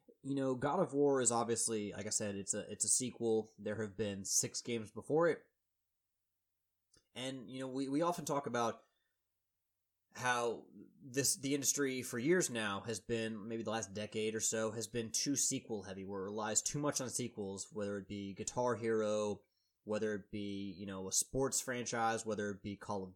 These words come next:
Duty. Um, you know, it, there's a lot of sequels in the industry, and a lot of people, like, except in the indie scene, in the smaller game maker space, like on the P S N or Xbox Live Arcade, it,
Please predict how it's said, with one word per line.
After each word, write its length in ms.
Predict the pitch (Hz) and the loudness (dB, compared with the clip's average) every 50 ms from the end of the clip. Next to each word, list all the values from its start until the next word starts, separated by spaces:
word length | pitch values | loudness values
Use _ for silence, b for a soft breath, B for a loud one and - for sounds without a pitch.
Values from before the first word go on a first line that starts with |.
| _ | _
Duty. 520 | - 156 156 147 139 139 135 131 123 120 B B B B B B B B B _ - | 0 2 2 2 2 2 0 -2 -4 -6 B B B B B B B B B _ -4
Um, 560 | 110 113 113 110 107 107 107 107 101 - - _ _ _ _ _ _ _ _ 50 - - - | -2 -2 0 0 0 -2 -4 -6 -8 -10 -14 _ _ _ _ _ _ _ _ _ -20 -16 -12
you 120 | 135 127 | -10 -6
know, 140 | 123 117 107 | -4 -4 -4
it, 220 | 80 95 110 135 | -6 -8 -6 -2
there's 200 | 135 143 143 135 | 0 0 2 2
a 40 | 139 | 0
lot 220 | 143 151 165 180 | 0 2 2 2
of 60 | 160 135 | 4 4
sequels 640 | - - 160 160 - 131 120 117 110 101 - - - _ _ _ - | 4 2 2 0 0 2 2 4 4 2 0 -2 -6 _ _ _ -8
in 100 | 123 117 | -6 -4
the 140 | 113 113 123 | -2 -2 -2
industry, 380 | 123 120 - - 117 110 104 104 | -2 -2 -2 -2 -2 -2 -2 -2
and 100 | 110 110 | -2 -2
a 40 | |
lot 160 | 107 110 123 127 | -2 0 0 0
of 60 | 117 | 0
people, 500 | 139 143 - - 117 117 113 110 107 104 | 0 -2 -2 2 2 4 4 4 2 0
like, 200 | 107 101 98 - - | -2 -2 -4 -4 -8
except 420 | 107 107 - - 123 113 - - - | -6 -4 -2 -2 -2 -2 -2 -4 -8
in 140 | - 120 113 | -10 -8 -6
the 140 | 110 107 123 | -2 0 0
indie 260 | 170 190 160 139 117 | 0 0 2 2 4
scene, 320 | - - 117 113 113 107 | 4 4 2 0 -2 -4
in 120 | 107 101 101 | -4 -4 -4
the 100 | 98 95 | -2 -2
smaller 340 | - - 117 110 104 101 98 | -2 -2 -2 -2 -2 -2 0
game 220 | 98 113 117 113 | 0 0 0 0
maker 240 | 110 107 - - 110 | -2 -4 -6 -6 -8
space, 440 | - - 117 113 104 101 - - - b b b b b b b - | -6 -4 -2 -2 0 0 -2 -4 -4 b b b b b b b -12
like 160 | - 95 - | -10 -8 -8
on 80 | 98 | -8
the 60 | 98 87 | -8 -8
P 220 | - 127 123 117 | -4 -2 0 2
S 160 | 107 - - | 2 2 2
N 200 | 117 113 113 110 | 0 0 -2 -2
or 80 | 104 90 | -2 -4
Xbox 380 | 104 101 - - 104 104 - | -4 -4 -4 -4 -6 -4 -4
Live 180 | - 95 98 92 | -6 -6 -6 -6
Arcade, 560 | 95 92 - - 117 113 110 110 107 104 104 - b b b b b b b b b b _ _ _ _ _ _ _ _ _ | -6 -8 -6 -4 0 2 2 2 2 0 -2 -8 b b b b b b b b b b _ _ _ _ _ _ _ _ _
it, 200 | 127 127 120 - | -6 -6 -6 -6